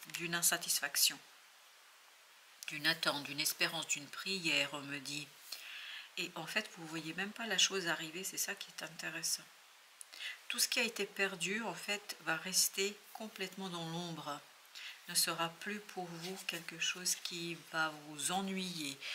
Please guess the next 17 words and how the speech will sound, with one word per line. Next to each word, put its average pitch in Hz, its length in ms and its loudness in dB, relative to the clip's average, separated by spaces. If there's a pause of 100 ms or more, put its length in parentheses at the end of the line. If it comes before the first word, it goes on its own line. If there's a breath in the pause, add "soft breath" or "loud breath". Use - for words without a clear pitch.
(140 loud breath)
Sept - 440 10
de 180 40 0
coupe, 175 360 -8
parce - 240 2
qu'il 165 200 -4
y 165 40 -4
a 160 40 -2
une 156 180 -6 (120)
belle 185 220 4 (140)
opportunité 165 760 -2
ici, 151 340 4 (120)
magnifique 190 680 2
opportunité 175 680 -4 (380 loud breath)
de 156 80 0
réaliser 170 500 2
un 160 180 4
rêve. 151 320 2